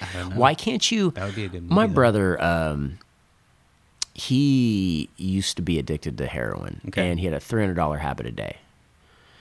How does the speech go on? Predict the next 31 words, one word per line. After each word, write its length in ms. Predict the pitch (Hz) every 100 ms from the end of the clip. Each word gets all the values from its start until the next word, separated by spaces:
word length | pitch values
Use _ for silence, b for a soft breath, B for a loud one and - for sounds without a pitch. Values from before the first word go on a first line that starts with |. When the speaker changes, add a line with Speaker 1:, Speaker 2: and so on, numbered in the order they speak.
| b b b 107
Speaker 2:
Um, 340 | 98 87 85 - _ _ _ _ -
three 180 | 131 196
hundred 120 | 165
dollars 280 | 101 95 -
a 40 |
day 140 | 69
is 100 | 71
a 60 | 69
lot 140 | 52 -
of 60 |
money. 160 | 58 50
Speaker 1:
It's 80 | -
a 40 |
lot 180 | 107 87
of 60 | 87
money. 260 | 101 90 - -
Speaker 2:
It 200 | 107 -
is 240 | 101 87
a 180 | 85 78 -
lot 480 | 76 73 76 71 -
so 220 | - -
money. 380 | 55 57 - - B B B B B B
And 280 | - 120 117 - -
could 240 | - 151
you 120 | 131 180
imagine 440 | 170 110 95 98
if 80 | 90
he 80 | 92
used 220 | 87 78
junkie 340 | 110 135 -
powers 640 | 95 78 65 65 80 -